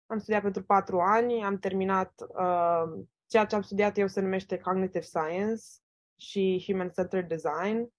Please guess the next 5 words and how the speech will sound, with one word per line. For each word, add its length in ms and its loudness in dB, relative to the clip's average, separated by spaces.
și 140 0
anume 720 2
științele 1000 2
creierului, 540 2
adică 580 -2